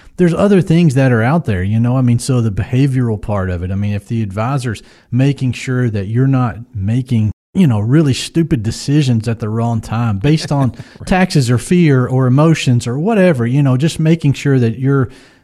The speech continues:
Speaker 1: you really, they, that they're coaching you, helping you make these good behavioral decisions. Yeah, that's worth, that's worth some,
Speaker 2: That's
Speaker 1: you
Speaker 2: where
Speaker 1: know,
Speaker 2: the value
Speaker 1: there
Speaker 2: would be.
Speaker 1: too.
Speaker 2: Yep.
Speaker 1: Yeah, there's some value there. But then also just with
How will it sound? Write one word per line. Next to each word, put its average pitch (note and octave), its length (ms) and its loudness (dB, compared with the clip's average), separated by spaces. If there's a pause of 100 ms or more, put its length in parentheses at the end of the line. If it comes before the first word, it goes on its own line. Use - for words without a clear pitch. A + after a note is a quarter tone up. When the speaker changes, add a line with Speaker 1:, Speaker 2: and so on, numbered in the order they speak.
(220)
Speaker 1:
you F3 240 -16
really, E3+ 540 2
they, C3 220 -2
that B2 240 -6
they're C3 100 -8
coaching F#3 480 -2
you, G2+ 120 -2
helping C#3+ 340 2
you C3+ 100 4
make A#2+ 320 0
these A#2 240 -2
good G#2+ 340 -4
behavioral G#2+ 560 -6
decisions. G#2+ 640 -8
Yeah, A3 300 -4
that's D3 320 -4
worth, F3+ 420 -8 (280)
that's B2 260 -10
worth A3 240 -10
some, E2+ 260 -8
Speaker 2:
That's A2+ 200 0
Speaker 1:
you A#2 60 0
Speaker 2:
where G#2 80 2
Speaker 1:
know, F#2+ 60 0
Speaker 2:
the F#2 80 -2
value G#2+ 140 0
Speaker 1:
there G#2 120 -2
Speaker 2:
would - 60 -12
be. - 60 -10
Speaker 1:
too. D3 200 -2 (100)
Speaker 2:
Yep. G#2 80 -6
Speaker 1:
Yeah, D3+ 200 -2
there's A#2 240 -4
some C3+ 140 -4
value A#2 360 -4
there. G2 200 -4
But A#2 140 -8
then C3+ 180 -2 (340)
also E3+ 520 0
just B2 280 -2
with C#3 240 -2